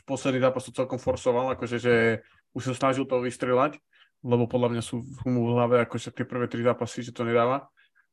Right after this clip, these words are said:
A ko-, myslíš si, Kus, že, lebo zase baviť sa o Jamalovi Murraymu, akože áno, samozrejme, že je, je to super, že vlastne ne All-Star hráč je,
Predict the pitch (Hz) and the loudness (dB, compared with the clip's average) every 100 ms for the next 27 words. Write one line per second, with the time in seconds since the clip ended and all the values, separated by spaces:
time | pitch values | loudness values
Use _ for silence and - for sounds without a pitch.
0 | - 123 123 123 120 113 - _ - - | -4 -2 0 0 -2 -4 -14 _ -12 -12
1 | - - - - 160 165 240 226 151 - | -12 -16 -10 0 2 4 4 4 2 4
2 | 147 147 139 123 - - 139 139 139 135 | 2 4 2 0 -2 -6 0 2 2 0
3 | - - - 156 175 143 - 156 139 156 | -14 -10 0 4 4 2 -2 -2 4 6
4 | 185 180 143 139 135 151 160 151 139 131 | 6 2 2 2 2 2 2 0 0 -2
5 | 131 139 139 123 - 143 123 - _ _ | -2 -2 -2 -4 -2 2 0 -2 _ _
6 | _ 120 135 143 - 123 127 139 139 143 | _ 2 2 2 0 -2 0 0 2 2
7 | 135 131 123 123 120 120 123 127 123 127 | 2 4 6 6 4 0 -2 -2 -2 -2
8 | 123 135 131 127 123 120 123 120 120 113 | -4 -2 6 6 6 4 6 6 6 4
9 | 113 _ _ _ - - - - 135 127 | -2 _ _ _ -20 -16 -14 -4 -2 0
10 | 135 127 131 131 135 147 147 143 - 143 | 0 2 2 2 2 2 2 0 2 2
11 | 135 131 127 127 120 123 117 117 113 | 4 4 4 2 0 -2 0 0 -2